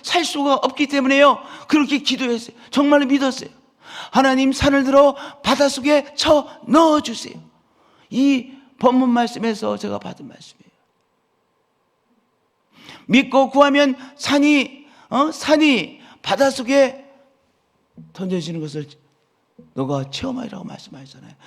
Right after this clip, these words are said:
그런 기적이 날 것을, 이라고 말씀하셨잖아요. 그래서 정말 믿었어요.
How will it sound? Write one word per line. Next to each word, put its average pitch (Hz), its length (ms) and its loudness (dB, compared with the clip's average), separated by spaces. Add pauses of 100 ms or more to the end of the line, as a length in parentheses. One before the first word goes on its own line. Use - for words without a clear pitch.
그런 247 300 2
기적이 247 340 0
날 262 180 2
것을, 262 420 2 (220)
이라고 262 540 2 (140)
말씀하셨잖아요. 262 880 -2 (680)
그래서 269 220 -8
정말 - 340 -4
믿었어요. - 500 -10